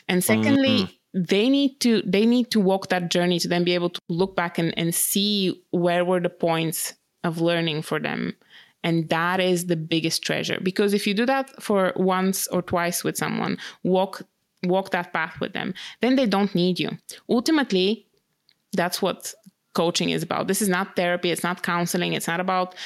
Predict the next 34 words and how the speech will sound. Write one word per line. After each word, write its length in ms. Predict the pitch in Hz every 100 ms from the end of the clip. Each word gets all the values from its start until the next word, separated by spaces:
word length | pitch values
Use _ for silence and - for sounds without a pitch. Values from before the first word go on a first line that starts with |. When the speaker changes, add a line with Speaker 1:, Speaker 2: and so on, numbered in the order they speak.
| - -
Speaker 1:
digesting 580 | 180 175 175 - 180 175
things 340 | 170 170 170
and, 180 | 165 -
and 220 | 165 165
kind 220 | 165 165
of 120 | 160
sitting 440 | - - 170 170 165
with 120 | -
stuff. 280 | - 135 -
It's 200 | 180 -
about 500 | 170 170 175 185 - - -
learning 420 | 175 185 208 208
how 260 | 202 170 180
Speaker 2:
Result. 80 | 185
Speaker 1:
to 60 |
learn 420 | 165 165 165 165 165
from 220 | 165 160
yourself. 600 | 151 - 151 - - - - - - - -
And 240 | 160 160
Speaker 2:
Oh, 20 | 113 - - -
Speaker 1:
this 140 | 185 123
is 40 |
Speaker 2:
sorry, 220 | 113 101 90
I 140 | - 127
kinda 260 | 139 135
jumped 320 | 123 143 123 -
in. 260 | 123 107 -
I 80 | 165
gotta 180 | 143 127
stop 260 | 160 -
doing 260 | 147 131 123
that. 320 | 110 104 -
Learning. 460 | 131 170 180 165 147
Okay, 360 | 170 - 127 104